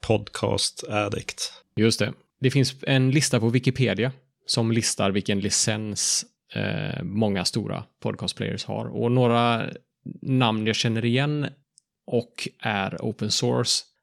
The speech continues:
Speaker 2: är Antenna Podd, tror jag är en ganska populär podcastplayer.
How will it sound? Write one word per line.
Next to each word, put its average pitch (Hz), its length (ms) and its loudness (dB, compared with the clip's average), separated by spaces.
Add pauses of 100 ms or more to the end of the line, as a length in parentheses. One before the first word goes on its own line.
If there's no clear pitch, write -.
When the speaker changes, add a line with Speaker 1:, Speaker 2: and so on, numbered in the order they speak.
Speaker 2:
är 101 320 -2
Antenna 101 580 -2
Podd, 131 460 -2 (320)
tror 107 180 2
jag 101 80 2
är 101 40 0
en 104 60 0
ganska 110 720 -2 (260)
populär 120 540 -2 (300)
podcastplayer. 120 600 -2